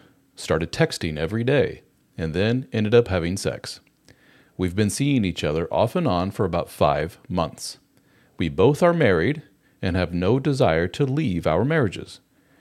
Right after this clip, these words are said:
We've both been good about keeping things just physical between us. I've spent way less time chasing my wife, and I have given her the space that she says she needs.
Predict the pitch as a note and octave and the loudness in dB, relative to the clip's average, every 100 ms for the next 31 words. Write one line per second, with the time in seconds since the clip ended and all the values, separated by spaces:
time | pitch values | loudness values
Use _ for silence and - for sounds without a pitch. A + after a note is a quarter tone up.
0 | _ _ _ F#2+ D#2 E2 B2 - D#3 B2+ | _ _ _ -6 -2 2 2 2 0 4
1 | A2 G2+ F#2+ - D3 D#3 D#3+ C3+ G#2+ G#2 | 4 4 0 -2 -6 -2 -4 0 0 -2
2 | - - A#2+ - - - E3 G#2+ E2+ E2 | -2 0 0 0 -12 -2 0 0 -2 0
3 | D#2+ G#2 - E3 G2+ - - - - _ | 0 -4 -2 -2 -2 -4 -10 -14 -20 _
4 | _ _ _ _ _ - - - - - | _ _ _ _ _ -20 -20 -20 -20 -20
5 | _ _ - A2 - - A#2+ - G#2+ D3+ | _ _ 2 2 2 2 2 6 8 8
6 | D3+ D#3 - - C#3 A2 A2 - B2+ - | 8 4 2 2 4 4 2 2 0 0
7 | E3 E3 F3+ B2+ D#2 C#2+ A2 - - _ | -2 0 0 2 2 0 -6 -10 -20 _
8 | _ _ _ G2 F2+ G2 G2+ A2 B2+ A#2 | _ _ _ -4 0 0 2 0 2 2
9 | C#3+ C#3 - - G#2+ G2+ - G2+ D#2+ - | 2 0 -2 4 4 4 -2 -4 -2 -4
10 | G#2 - A2+ F2+ F#2+ - - - E3+ G#3+ | -6 0 2 4 0 -6 -10 -4 -2 -2
11 | D3 - | -4 -8